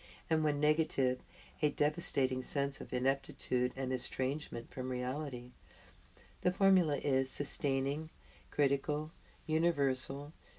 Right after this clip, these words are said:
generalizing, social, responsible.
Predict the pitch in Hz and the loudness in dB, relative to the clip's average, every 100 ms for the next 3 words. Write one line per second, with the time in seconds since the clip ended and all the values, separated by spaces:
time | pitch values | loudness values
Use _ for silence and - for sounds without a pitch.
0 | - - 156 156 143 131 127 123 - 135 | -12 2 2 2 0 -2 -2 -4 -6 -8
1 | 143 - - - - 156 - 135 131 131 | -10 -18 -14 -6 0 0 0 -4 -4 -6
2 | - - 135 135 - 135 135 - 127 120 | -18 -8 -6 -4 -4 -4 -4 -8 -6 -4
3 | 123 | -6